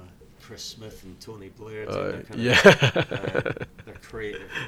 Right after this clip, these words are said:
Speaker 1: vision of what
Speaker 2: Yeah.
Speaker 1: the creative industries was gonna be.
Speaker 2: Yeah.
Speaker 1: Certainly a huge investment on that, on that kinda celebrating, celebration of, of, of British creative,
Speaker 2: Yeah.
Speaker 1: um, culture through
Speaker 2: Mm.
Speaker 1: film and music and
Speaker 2: Yeah,
Speaker 1: such like,
Speaker 2: yeah.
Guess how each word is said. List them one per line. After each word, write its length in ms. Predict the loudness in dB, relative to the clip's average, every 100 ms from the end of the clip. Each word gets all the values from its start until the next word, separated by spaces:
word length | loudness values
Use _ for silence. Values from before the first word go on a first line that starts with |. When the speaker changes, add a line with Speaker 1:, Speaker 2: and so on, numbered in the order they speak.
| -12 -12
Speaker 1:
vision 360 | -10 -8 -8
of 220 | -8 -10 -4
what 80 |
Speaker 2:
Yeah. 200 | -2 -2 -4
Speaker 1:
the 100 | -10
creative 360 | -12 -12 -12
industries 420 | -14 -16 -16 -18 -18
was 100 | -20
gonna 220 | -20 -20
be. 320 | -16 -10 -10 -4
Speaker 2:
Yeah. 300 | -4 -4 -6
Speaker 1:
Certainly 360 | -10 -8 -8 -10
a 40 |
huge 260 | -12 -12 -12
investment 600 | -14 -12 -10 -10 -14 -16
on 100 | -16 -14
that, 200 | -16 -18 -20 -18
on 160 | -14
that 180 | -12 -14 -16 -20
kinda 300 | -20 -18 -18 -20 -20 -20 -18
celebrating, 840 | -12 -10 -10 -12 -12 -14 -16 -18 -18 -16
celebration 640 | -14 -12 -12 -12 -12 -14
of, 60 | -16
of, 880 | -18 -20 -20 -20 -20 -20 -20 -20 -18
of 160 | -16
British 340 | -14 -14 -14 -18 -20
creative, 400 | -16 -16 -12 -6
Speaker 2:
Yeah. 220 | -6 -6 -8 -14 -18 -20 -20 -20
Speaker 1:
um, 420 | -20 -18 -20 -20 -20 -20 -20 -16
culture 400 | -12 -12 -14 -18
through 180 | -16 -14
Speaker 2:
Mm. 100 | -10
Speaker 1:
film 280 | -8 -8 -10
and 100 | -14
music 320 | -16 -16 -4
and 80 | -2
Speaker 2:
Yeah, 240 | -2 -4
Speaker 1:
such 120 | -10
like, 180 | -12 -10
Speaker 2:
yeah. 140 | -10